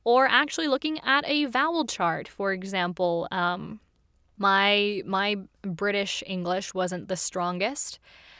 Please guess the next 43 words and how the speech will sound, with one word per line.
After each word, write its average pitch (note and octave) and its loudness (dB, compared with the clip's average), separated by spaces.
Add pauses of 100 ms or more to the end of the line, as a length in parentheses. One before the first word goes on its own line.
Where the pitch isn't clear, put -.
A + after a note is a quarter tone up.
(200)
so - 6
I A3+ 8
did A3 2
look G#3 2
at A#3 2
a A3+ -2
vowel B3+ 2
chart F#3 0
and F3 -4
look F3+ -4
at F#3 0 (260)
where G3 2
things G3+ -6
needed F#3+ -6
to G3+ -6
be G#3+ -8
placed. - -4 (460)
So G#3+ 4
it A3 2
just C4 -6
really D4+ 0
depends, F#3 -4
and G3 -6 (720)
unless G#3+ -2
that A3+ 2
accent G#3+ -2
is G3 -6
natural F#3 0
to F#3+ -8
you, F#3+ -2 (380)
it's A3 -2
not G#3+ 4
a A3+ 0
bad A3 4
idea F#3+ 2
to, F#3 -2 (320)
to G#3+ -2
really G3 2
work F3+ 0
on E3 0
it, C#3+ -8
because F3+ -6
sometimes, C4 -2